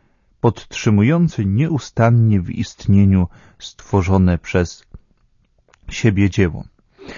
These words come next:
Drodzy Państwo, kiedy podejmujemy temat wyznania wiary, trzeba sobie także uzmysłowić, że wszystkie wyznania wiary chrześcijańskiej,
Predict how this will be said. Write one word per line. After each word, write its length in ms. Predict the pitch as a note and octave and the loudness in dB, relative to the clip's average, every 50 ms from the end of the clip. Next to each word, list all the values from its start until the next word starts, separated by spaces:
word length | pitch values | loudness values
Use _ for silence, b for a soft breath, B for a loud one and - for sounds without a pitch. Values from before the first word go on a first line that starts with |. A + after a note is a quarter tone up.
| B B B B B B | B B B B B B
Drodzy 220 | B2 C3 D3 C#3+ C#3 | 0 2 2 2 2
Państwo, 540 | F#3 G3+ G3+ - - - E3+ D#3+ C#3+ - B1+ C2+ D2 A2+ C3 | 0 0 0 -2 -4 -4 -4 -4 -4 -6 -8 -10 -10 -8 -4
kiedy 220 | - D#3 C#3+ D3 | -4 -4 -4 -4
podejmujemy 640 | C3+ - C3 C#3 D3+ C#3+ D3 C#3+ D3+ F3 F3 D#3 C3 | -4 -4 -2 0 0 0 0 0 0 2 0 0 0
temat 400 | - E3 E3 D#3 C#3 A#2+ A2+ A#2 | 0 0 0 0 0 0 -2 -4
wyznania 540 | G#2+ A2 A#2+ A2+ G#2 B2+ C3+ C3+ A#2+ A2 | -2 -2 -2 0 2 2 2 2 2 2
wiary, 400 | G2+ G2+ B2 D#3 E3+ D3+ A#2 G2 | 0 0 2 2 2 2 2 0
trzeba 340 | - - - A#2+ G#2+ - G#2+ | -2 -4 -6 -4 -4 -4 -4
sobie 280 | G2+ A#2 G#2+ G#2 G#2+ F#2+ | -4 -4 -4 -4 -4 -2
także 400 | - A#2 A2+ A2 G#2 G#2+ G#2 G2 B B B B B B | -2 -2 -2 -2 0 0 0 0 B B B B B B
uzmysłowić, 760 | - A#2+ G#2 G#2 G#2+ G#2 G2+ - - B2+ C3 B2+ A#2+ A#2 G2+ | -4 -4 -2 0 0 0 -2 -2 0 0 0 0 0 -2 -2
że 140 | G#2 G#2 G#2+ | 0 0 0
wszystkie 440 | G2+ - - D3 C3 - - - G2+ | 0 0 -4 -4 -4 -4 -4 -4 -2
wyznania 460 | F2+ G#2 F#2+ F2+ G2+ G2+ G2 G2 G2 | -2 -2 -2 0 0 0 2 2 0
wiary 300 | F2+ G#2 G2+ F#2+ F2+ F#2+ | 2 2 2 2 2 0
chrześcijańskiej, 840 | F#2 - - G#2 F#2+ - - - A2+ A2 G#2+ G2+ - - - F#2+ F#2 | -2 -2 -2 -4 -4 -4 -2 0 2 2 2 0 -2 -6 -8 -8 -8